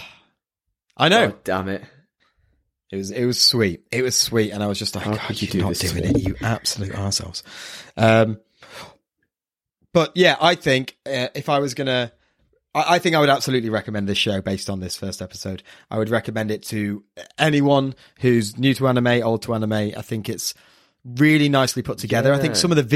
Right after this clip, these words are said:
Speaker 1: visuals, some of the dance choreography and, like, those, those big poppy moments are incredible. I think it really makes you buy into the idol world. Um,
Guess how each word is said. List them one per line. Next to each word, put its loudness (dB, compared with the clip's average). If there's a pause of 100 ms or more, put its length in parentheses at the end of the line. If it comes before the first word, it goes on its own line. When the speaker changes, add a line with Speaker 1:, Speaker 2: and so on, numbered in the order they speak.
Speaker 1:
visuals, 2
some 2
of -2
the -2
dance -2
choreography 2
and, -4
like, -2
those, 0 (240)
those 4
big 2
poppy 2
moments 0
are -2
incredible. 2
I 4
think -4
it -4 (140)
really 4
makes 2
you -4
buy 4
into 0
the 2
idol 2
world. 2 (540)
Um, 2